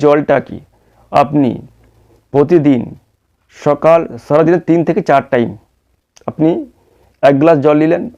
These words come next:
আপনার ওই পড়া জলটাকে ফেলে আপনি সকাল সন্ধ্যা তিন চার টাইম খাবেন আর ওই জলে চান করবেন। এই আমলটি আপনি যদি per day, per day যদি এই জলটাকে তৈরি করে খেতে পারেন আর এই আমলটি per day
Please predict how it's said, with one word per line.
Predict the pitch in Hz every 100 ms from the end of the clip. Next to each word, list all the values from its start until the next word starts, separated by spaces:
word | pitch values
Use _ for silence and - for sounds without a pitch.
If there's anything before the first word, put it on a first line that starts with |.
| _ -
আপনার | 117 147
ওই | 151 -
পড়া | 139 147
জলটাকে | 151 147 156 151
ফেলে | 139 151 302 -
আপনি | - 156 147
সকাল | 127 139 143
সন্ধ্যা | - 123 147 -
তিন | 139 147
চার | - -
টাইম | 147 147
খাবেন | - 123 113 - _ _ _ _ _ _ _ _ _ - 131
আর | 147 147
ওই | 151
জলে | 143 156 147 -
চান | 127 123
করবেন। | 120 - - - _ _ _ _ _ -
এই | 156 151
আমলটি | 143 175 185 117 165 - _ _ - -
আপনি | - 165 180
যদি | 180 202 - _ _ - -
per | 165 175 127 143
day, | 156 120 - _ _ _ _ _ _ _ _ -
per | 147 160 196 143 127
day | 180 202
যদি | 190 175 190
এই | 165
জলটাকে | 170 170 175 175
তৈরি | 160 160
করে | 156 151
খেতে | 160 160 -
পারেন | 135 139 120 - 135
আর | 135 147
এই | 151 127
আমলটি | 139 147 - -
per | 127
day | 123